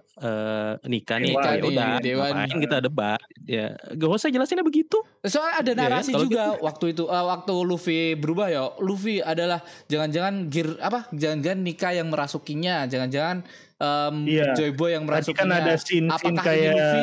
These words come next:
Speaker 3: gitu kan?
Speaker 2: kerasukan kan,
Speaker 3: Ya,
Speaker 2: gitu ya.
Speaker 3: apakah ini Luffy
Speaker 2: Iya.
Speaker 3: kan gitu kan? Ada narasi kayak gitu. Bener.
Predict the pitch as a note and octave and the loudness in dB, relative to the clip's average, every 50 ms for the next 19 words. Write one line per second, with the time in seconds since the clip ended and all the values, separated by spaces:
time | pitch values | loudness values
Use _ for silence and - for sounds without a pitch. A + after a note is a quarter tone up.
0 | D3+ D#3+ F3 D#3+ D#3+ B2+ B2 B2 C3 - - _ - - D#3+ D#3 C#3+ - - E3 | 2 2 0 0 0 0 -2 -2 -4 -10 -16 _ -2 0 0 0 0 -2 -6 -14
1 | D#3+ - E3 D3 C#3 B2+ B2 A#2+ A#2+ A#2 B2 D#3+ D#3+ D3+ D3+ - D#3 - F3 E3 | -4 -2 -2 -2 0 0 0 -2 -2 0 0 0 0 0 0 -2 0 0 0 0
2 | F3+ F3+ F#3+ F#3+ F#3 G3 G3+ G3 F3 B3+ B3 B3 B3+ B3 B3+ B3 G3+ F#3+ F#3+ F#3 | 0 -2 0 0 0 0 0 0 0 0 0 0 0 0 0 0 0 0 0 0
3 | A3 F#3+ C#3+ B2+ B2+ C#3 - - D3 C#3+ D3 C#3+ C#3+ D3 D3 D3+ D3 C#3+ C#3+ C#3 | 0 0 0 0 0 -2 -4 -2 -2 0 0 0 0 0 0 0 -2 -2 -2 -2
4 | - D3 C3+ C3 D3+ D#3 D#3 C3+ B2+ B2+ B2+ - _ _ _ _ _ _ _ _ | -2 -2 0 -2 -2 -2 -2 -4 -6 -6 -10 -16 _ _ _ _ _ _ _ _
5 | _ _ _ _ D#3 E3+ G3+ - _ - _ _ _ _ - C3+ C3 | _ _ _ _ _ -20 -20 -20 _ -20 _ _ _ _ -6 -4 -4